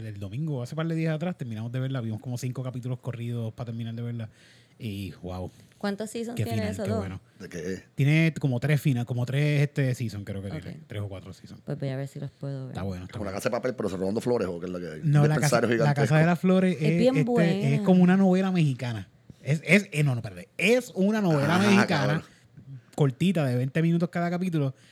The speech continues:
Speaker 1: y es bien graciosa y toca un montón de temas, to-, temas reales, y, pero, eh, es súper gracioso. Es,
Speaker 2: Pero es que no es,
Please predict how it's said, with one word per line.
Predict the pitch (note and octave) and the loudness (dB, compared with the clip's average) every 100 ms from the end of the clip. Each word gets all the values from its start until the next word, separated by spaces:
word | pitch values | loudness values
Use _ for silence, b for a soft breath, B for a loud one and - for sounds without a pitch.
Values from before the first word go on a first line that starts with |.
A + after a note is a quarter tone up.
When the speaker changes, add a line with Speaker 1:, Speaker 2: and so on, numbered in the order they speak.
| b b | b b
Speaker 1:
y | C#3 | -2
es | C#3 | 0
bien | C#3+ | 0
graciosa | E3+ F3 C#3+ E3+ D#3+ C3 | 2 2 2 2 0 -2
y | |
toca | C#3+ C3+ E3 | -2 2 2
un | F3 | 4
montón | F#3 D#3+ E3 | 2 2 0
de | E3+ | 0
temas, | D#3 G#3 D#3+ - | 0 0 -2 -2
to-, | B2 C3 | -4 -4
temas | A#2+ A#2+ C#3+ | -4 -2 0
reales, | D#3 C#3+ F#3+ G#3 F3+ | -2 -2 -2 0 2
y, | C3+ B2 A2+ | 0 -2 -4
pero, | A#2 A#2 A2+ G#2+ b b b b b - | -4 -2 -4 -6 b b b b b -8
eh, | A2+ A#2 C3 D3 D#3 | -8 -6 2 2 2
es | - | -2
súper | F3+ F3+ | -2 0
gracioso. | F#3 D#3+ F3 F3+ | 0 0 0 0
Es, | A#2+ C#3 | -2 -2
Speaker 2:
Pero | C#3 A3+ | -2 -4
es | A3+ | -4
que | C#4+ | -6
no | C#4 | -6
es, | C4 B3+ - | -8 -12 -18